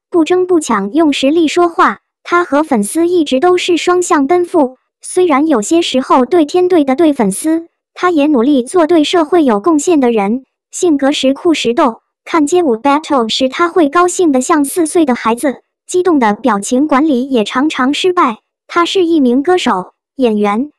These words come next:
职业赛车手、舞者，兴趣爱好也广泛，滑板、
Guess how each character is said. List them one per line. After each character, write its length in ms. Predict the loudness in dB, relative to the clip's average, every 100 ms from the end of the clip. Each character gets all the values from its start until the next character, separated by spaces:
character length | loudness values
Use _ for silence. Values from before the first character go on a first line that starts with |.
| _ -8
职 200 | -2 2
业 160 | 2
赛 260 | 2 2 0
车 220 | 0 -2
手、 340 | 0 -4 -6 _ _ -4
舞 160 | 0 0
者， 320 | 0 -4 -8 _ _
兴 260 | -6 -2 0
趣 220 | 0 0
爱 180 | 2 0
好 280 | 0 0 0
也 200 | -2 0
广 240 | 0 0
泛， 300 | 0 -2 -4 _ _ _
滑 240 | -2 0
板、 240 | 0 -4